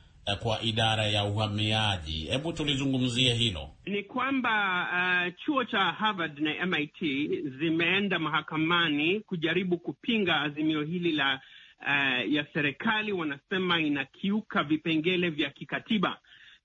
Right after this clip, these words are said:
Speaker 2: Uh, kwa hivyo inamaanisha kwamba kesi hii au azimio hii ya Bwana Trump ikipigwa kalamu au ikisimamishwa, vyuo vyote,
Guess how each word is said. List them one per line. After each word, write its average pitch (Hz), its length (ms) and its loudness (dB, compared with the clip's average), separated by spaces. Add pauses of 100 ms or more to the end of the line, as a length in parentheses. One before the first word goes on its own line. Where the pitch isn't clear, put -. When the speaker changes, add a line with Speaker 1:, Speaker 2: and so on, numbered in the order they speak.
(120)
Speaker 2:
Uh, 175 380 2
kwa 190 200 -2
hivyo 226 240 2
inamaanisha 175 720 2
kwamba 202 880 2 (180)
kesi 185 440 0
hii 202 500 0 (420)
au 190 400 2
azimio 175 420 0
hii 202 260 0
ya 160 280 2
Bwana 151 340 -2
Trump 185 540 -2
ikipigwa 170 640 -2
kalamu 190 720 0
au 190 200 2
ikisimamishwa, 180 1080 0 (360)
vyuo 185 440 2
vyote, 175 840 -4